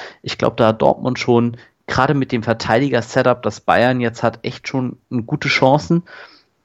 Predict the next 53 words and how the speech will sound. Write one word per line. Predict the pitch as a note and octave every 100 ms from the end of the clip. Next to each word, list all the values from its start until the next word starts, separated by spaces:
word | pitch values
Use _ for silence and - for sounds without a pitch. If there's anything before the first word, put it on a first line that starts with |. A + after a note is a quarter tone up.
| -
Allerdings | G#2 G#2 A2 G#2+
glaube | - G#2
ich | G2+ A2
natürlich | G2+ A2 G2+ -
auch, | F#2+
dass | - G2+
Bayern | - F2 F#2+ G2 F#2+
Dortmund | F#2+ F#2+ F#2+ F#2
da | F#2
schon | - -
oft | - -
zerstören | F#2+ - G2 F#2
wird. | F2+ F2
So | G2+
realistisch | G2 F#2 F#2+ G2 G2 -
bin | - G2+
ich | -
einfach | F#2+ F#2 F#2+ F2+
und | F#2 F2+
die | F#2
Quoten | - F#2+ -
sprechen | - G2 F#2+ F2+
auch | F2+
eher | E2+ F#2
dafür. | F#2 - G#2 G#2 G#2 - - - - _
Nichtsdestotrotz, | A2 G#2+ A2 G2+ G#2+ - G#2 -
glaube | - F#2+ F#2+
ich, | -
wird | G2+
das | G2
einfach | F2+ F2 F2+
morgen | F#2+ G2 G2 F#2+ -
das | G#2 -
Spiel, | G#2+ G#2
das | G2
die | G2
deutsche | G2 - G2
Meisterschaft | G2 F#2+ G2+ G#2 F#2+
entscheiden | F#2+ - G2+ A2 A2
wird. | G#2+ - - - - -
Also | - F#2+ F#2+ F#2+ -
wenn's | G2 G2
unentschieden | - A2+ G#2+ A2 G2+
ausgeht, | G2+ - A2
dann | G2 F#2+
nicht. | C3 - -
Aber | F#2+ F#2+
ich | -
glaube, | G#2 G2+ G2
bei | F#2+
allen | D2 G2+ G2
anderen | F#2+ G2+ G2
Sachen, | F#2+ G2+ F#2+